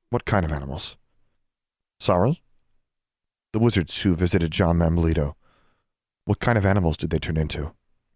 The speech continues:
"Quimley saw coyotes, owls, a raven, and a fox. Perhaps others." "Owls."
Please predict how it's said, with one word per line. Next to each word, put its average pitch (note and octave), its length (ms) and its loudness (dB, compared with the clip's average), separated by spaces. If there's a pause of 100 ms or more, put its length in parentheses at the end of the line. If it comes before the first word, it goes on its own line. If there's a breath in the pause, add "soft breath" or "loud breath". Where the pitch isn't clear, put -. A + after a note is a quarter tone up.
(420)
"Quimley B2+ 240 2
saw F2+ 260 0
coyotes, G2+ 760 0 (280)
owls, F#2 480 0 (100)
a F#2+ 100 0
raven, G2+ 460 2 (320)
and F#2 120 0
a E2+ 40 -2
fox. - 520 -4 (460)
Perhaps C3 400 0
others." E2 420 0 (1040)
"Owls." - 640 -10